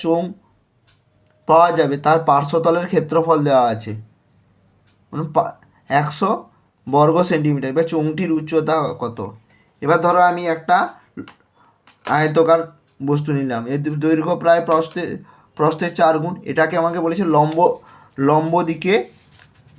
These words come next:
মুড়তে বলেছে, বা ল-, লম্ব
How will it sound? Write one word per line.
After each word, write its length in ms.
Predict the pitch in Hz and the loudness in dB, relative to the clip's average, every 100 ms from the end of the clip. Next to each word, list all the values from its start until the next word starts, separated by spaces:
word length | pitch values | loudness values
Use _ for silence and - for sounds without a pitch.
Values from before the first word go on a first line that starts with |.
| - | -8
মুড়তে 300 | 156 160 151 156 | -6 -4 -2 0
বলেছে, 320 | 139 123 113 117 - - - - | 2 -2 -6 -14 -16 -20 -20 -8
বা 80 | 135 151 | -2 0
ল-, 180 | 143 - - _ _ _ _ _ _ _ _ _ - | -2 -4 -14 _ _ _ _ _ _ _ _ _ -2
লম্ব 320 | 139 156 165 | 2 2 2